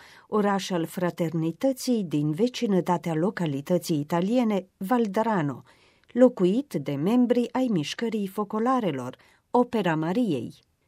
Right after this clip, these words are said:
Vizita pontifului la Loppiano este salutată de prezența peste șase mii de persoane din Italia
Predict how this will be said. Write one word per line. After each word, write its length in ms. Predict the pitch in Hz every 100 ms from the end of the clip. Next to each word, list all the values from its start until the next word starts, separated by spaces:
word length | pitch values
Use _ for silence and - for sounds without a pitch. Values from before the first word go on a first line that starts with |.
| _
Vizita 500 | - 285 320 285 277 262
pontifului 880 | 254 240 247 262 - 277 277 208
la 240 | 156 143 143
Loppiano 800 | 156 165 - 226 214 220 226 220
este 400 | 196 190 - 190
salutată 680 | 190 214 214 202 202 196
de 120 | 196
prezența 760 | 190 190 190 185 196 190 196 180
peste 440 | - 247 - 254
șase 500 | 240 - 254 240 208
mii 240 | 160 160 160
de 140 | 139
persoane 680 | - 160 - 233 214 208 202 - _
din 320 | 190 196 254
Italia 640 | 160 120 214 240 233 226